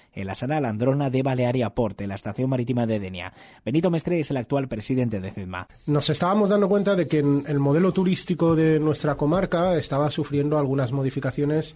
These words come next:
Speaker 2: Claro, nuestras reflexiones eran qué está pasando con las ocupaciones, que no hay tantas en agosto por el tema del calor, también lo hablábamos con el tema de la hostelería, que se alargaba un poco más la temporada, teníamos más afluencia y más reservas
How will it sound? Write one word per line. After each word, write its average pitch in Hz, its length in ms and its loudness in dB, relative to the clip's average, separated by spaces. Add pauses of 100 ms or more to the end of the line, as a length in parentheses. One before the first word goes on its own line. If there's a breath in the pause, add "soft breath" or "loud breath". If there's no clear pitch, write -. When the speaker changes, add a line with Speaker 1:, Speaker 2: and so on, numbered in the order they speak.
(640 loud breath)
Speaker 2:
Claro, 170 180 -2
nuestras 151 240 -2
reflexiones 160 460 -2
eran 175 180 0
qué - 80 -4
está 143 180 -4
pasando 151 400 -2
con 151 120 -4
las 139 160 -4
ocupaciones, 165 760 -4
que 143 100 -6
no 131 100 -4
hay 135 100 -4
tantas 135 340 -6
en 127 80 -6
agosto 156 400 -2
por 139 120 -6
el 113 60 -10
tema 127 240 -4
del 120 140 -8
calor, 160 480 0
también 127 240 -4
lo 131 80 -4
hablábamos 127 360 -6
con 127 120 -8
el 117 60 -10
tema 123 160 -4
de 117 60 -6
la 117 40 -6
hostelería, 151 560 -2
que 131 80 -6
se 135 100 -6
alargaba 120 320 -6
un 131 120 -6
poco 131 160 -10
más 123 120 -6
la 120 120 -10
temporada, 135 520 -4
teníamos 127 380 -6
más 123 180 -8
afluencia 127 520 -8
y - 20 -6
más 120 160 -8
reservas 123 680 -10